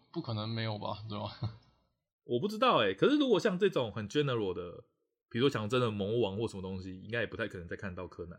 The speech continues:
Speaker 2: 了吧？就是太国民了，你懂我意思吗？
Speaker 1: 哦。
Speaker 2: 欸，不对，以前是不是有小夫妈妈？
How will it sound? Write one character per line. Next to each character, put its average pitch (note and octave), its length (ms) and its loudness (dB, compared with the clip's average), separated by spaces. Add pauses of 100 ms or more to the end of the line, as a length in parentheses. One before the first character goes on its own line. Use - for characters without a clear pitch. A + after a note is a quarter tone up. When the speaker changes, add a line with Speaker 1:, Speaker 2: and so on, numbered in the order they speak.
Speaker 2:
了 - 60 -20
吧？ - 160 -20 (240)
就 - 80 -14
是 F2+ 260 -14
太 A2+ 140 -4
国 F2 200 -10
民 F2 140 -12
了， E2 80 -16 (560)
你 F2 80 -18
懂 E2+ 120 -12
我 E2+ 60 -12
意 F2 40 -14
思 - 120 -18
吗？ G2+ 100 -20 (680)
Speaker 1:
哦。 D3 840 -8 (640)
Speaker 2:
欸， - 80 -4
不 D#3+ 100 -4
对， F3+ 240 6
以 B2+ 40 4
前 C#3+ 120 2
是 D3+ 80 0
不 G#3+ 40 0
是 - 20 6
有 E3+ 60 6
小 A2 160 2
夫 C#3 100 -2
妈 C#3 160 0
妈？ A#2 400 -4